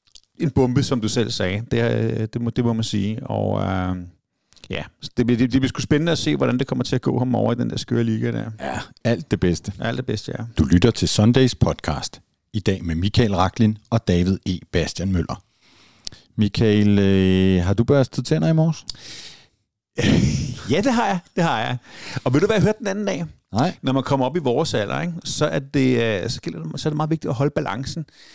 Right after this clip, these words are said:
Speaker 1: Så en rigtig god idé, eller, eller styrke balancen, det er, hver gang du børster tænder, altså, du skal ikke på en vaske, børste dine tænder, hver gang du vasker hænder, men når du børster dine tænder, så skal du prøve at stå på et ben, når du gør det.
Speaker 2: Okay.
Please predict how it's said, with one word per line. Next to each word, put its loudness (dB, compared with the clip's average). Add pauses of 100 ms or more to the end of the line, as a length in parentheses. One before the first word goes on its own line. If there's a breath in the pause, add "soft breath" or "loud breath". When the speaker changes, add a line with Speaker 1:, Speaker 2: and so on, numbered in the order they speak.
(220 loud breath)
Speaker 1:
Så -4
en -4
rigtig -6
god -4
idé, -4 (100)
eller, -2
eller -4
styrke 0
balancen, -6
det -4
er, -4
hver -2
gang -6
du -2
børster -4
tænder, -4
altså, -8
du -8
skal -6
ikke -6
på 2
en -2
vaske, -2 (400)
børste 0
dine -2
tænder, -4
hver -2
gang -4
du -6
vasker -4
hænder, -6
men -4
når -2
du -4 (100)
børster -2
dine -8
tænder, -6 (380 loud breath)
så -10
skal -4
du -12
prøve -2
at 0
stå -4
på -4
et -6
ben, -8
når -6
du -6
gør -4
det. -8 (160)
Speaker 2:
Okay. -2